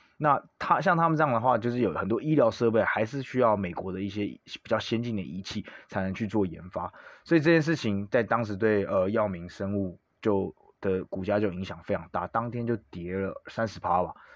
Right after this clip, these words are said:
呃，因为它在港股上市，所以就没有所谓这个跌停的限制，所以就，这东西绝对是个警讯。那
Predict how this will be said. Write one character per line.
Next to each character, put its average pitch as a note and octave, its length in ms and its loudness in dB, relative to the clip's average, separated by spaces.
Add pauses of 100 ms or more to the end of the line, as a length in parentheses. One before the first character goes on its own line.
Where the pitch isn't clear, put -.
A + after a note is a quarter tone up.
(240)
呃， G#2+ 100 -4
因 A2+ 80 -2
为 A#2+ 40 0
它 A2 140 0
在 G#2+ 100 0
港 F#2 200 -6
股 F2 100 -10
上 F2+ 180 -8
市， F#2 140 -10
所 G2 160 -4
以 F2+ 40 -2
就 F#2+ 120 -2
没 F#2 100 -2
有 F2+ 60 -4
所 E2+ 160 -10
谓 F2 80 -10
这 F2+ 80 -6
个 F2+ 80 -4 (160)
跌 F#2 160 -6
停 F#2 160 -8
的 E2+ 80 -10
限 - 220 -6
制， - 160 -20 (100)
所 C3+ 160 0
以 C3 80 4
就， A#2+ 260 2 (1000)
这 C#3+ 140 4
东 C3 120 4
西 C3+ 80 2
绝 A2 140 0
对 A#2+ 140 6
是 A#2 100 2
个 A2 80 4
警 F2+ 240 -6
讯。 G2 240 -2
那 G2 260 4